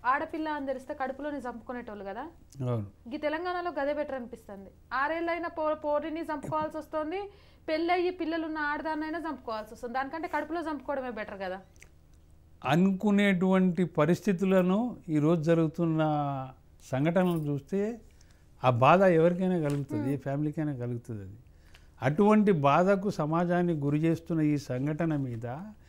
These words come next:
Speaker 2: ఇప్పటికీ ప్రభుత్వం నిమ్మకు నీరెత్తినట్టు ఉందంటే ఎంత ఆశ్చర్యమో ప్రతి ఒక్కరు ఆలోచన చేయాలి అసలు. అది ఎవరికి మంచిది? అది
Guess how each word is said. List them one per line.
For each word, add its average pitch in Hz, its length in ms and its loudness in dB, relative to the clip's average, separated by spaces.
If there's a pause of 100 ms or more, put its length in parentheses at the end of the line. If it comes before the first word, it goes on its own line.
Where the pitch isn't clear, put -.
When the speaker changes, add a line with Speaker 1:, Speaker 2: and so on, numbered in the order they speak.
(400)
Speaker 2:
ఇప్పటికీ 240 800 4
ప్రభుత్వం 185 720 0
నిమ్మకు 180 400 2
నీరెత్తినట్టు 165 720 -2
ఉందంటే 143 640 -6 (520)
ఎంత 190 300 -2
ఆశ్చర్యమో 185 680 0
ప్రతి 160 280 -6
ఒక్కరు 160 240 -4
ఆలోచన 143 420 -4 (140)
చేయాలి 131 280 -4
అసలు. - 240 -20 (960)
అది 123 180 0
ఎవరికి 190 560 4
మంచిది? 175 420 2
అది 135 520 -2